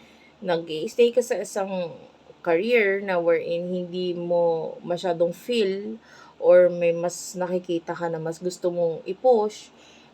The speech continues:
Maybe you're, kaya nga gusto mo, nag-iisip ko sa new beginning na ito, but then, ah, wala kang magawa. Pero nakikita natin, mas tumitibay yung foundation doon sa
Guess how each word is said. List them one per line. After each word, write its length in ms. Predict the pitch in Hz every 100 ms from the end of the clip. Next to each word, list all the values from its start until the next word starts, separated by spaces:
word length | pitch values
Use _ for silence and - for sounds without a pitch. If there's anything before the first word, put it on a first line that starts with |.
| -
Maybe 400 | 170 170 170 165
you're, 160 | 156
kaya 400 | 156 - 156 151
nga 80 | 180
gusto 240 | 180 180
mo, 80 | 175
nag-iisip 640 | 170 165 160 147 113 - -
ko 20 |
sa 140 | 190
new 160 | 175 170
beginning 480 | 170 170 175 180 185
na 160 | 196
ito, 240 | 196 185 170
but 240 | 165 151
then, 480 | 180 185 165 160 180 - - _ _ _ _
ah, 340 | - 175 170 165
wala 180 | 180 180
kang 160 | 180 196
magawa. 380 | 214 220 180 - -
Pero 160 | 196 214
nakikita 320 | 226 226 208
natin, 320 | 170 165 170
mas 80 | 180
tumitibay 640 | 226 214 214 185 175 175
yung 80 | 180
foundation 880 | 180 175 175 165 165 165 160 156 160 _ _ _ _ _
doon 340 | 196 233 262 247
sa 340 | 233 208 180